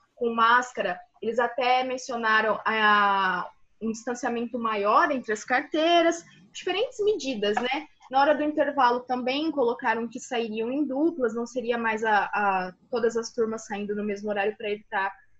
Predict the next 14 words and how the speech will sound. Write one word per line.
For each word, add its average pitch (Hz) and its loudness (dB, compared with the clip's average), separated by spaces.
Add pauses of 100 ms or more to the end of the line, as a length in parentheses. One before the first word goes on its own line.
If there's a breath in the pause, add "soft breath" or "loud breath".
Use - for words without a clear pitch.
aglomeração. 220 -2 (560 soft breath)
Mas, 311 -2 (180)
ao 254 -8
mesmo 349 -4
tempo 381 -4
que 349 -2
a 311 -2
gente 302 -4
vê 247 2
essa 247 -2
retomada, 240 -2
né, 233 -4
e 247 0
aí 262 2